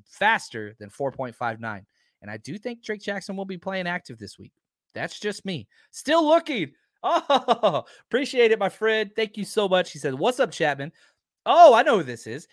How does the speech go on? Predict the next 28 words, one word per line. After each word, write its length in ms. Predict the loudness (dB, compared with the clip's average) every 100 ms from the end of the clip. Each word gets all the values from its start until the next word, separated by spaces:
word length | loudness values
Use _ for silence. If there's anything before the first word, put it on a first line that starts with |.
| _ -6
Kenzie's 460 | -4 -2 -4 -8
first 420 | -4 0 0 0
home 380 | 2 6 6 4
game 260 | 2 2 2
was 160 | -4
a 80 | -4
success. 760 | -10 -10 -8 0 4 2 0 -18 _ _ _ -2
Uh, 160 | -2
we 140 | 0 -2
ran 220 | -2 -2
into 200 | -6 -10
Breezy 380 | -8 -8 -10 -10
Saturday 560 | -2 2 2 0 -2
at 80 | -4
the 80 | -8
party. 520 | -6 -2 -2 -4 -12 _ _
She 180 | -14 -6
got 180 | -4 -6
spoiled, 600 | -8 -4 -2 0 -2 -6 _ -8
uh, 200 | -4 -2
got 180 | -4 -6
her 100 | -6
custom, 600 | -6 -6 -6 -6 -6 -8 -6
uh, 180 | -6 -6 -6
thirteen 460 | -6 -8 -14 -6
that 160 | -6 -6
reads 300 | -10 -10 -12
Kenzie 580 | -8 -6 -6 -12 -12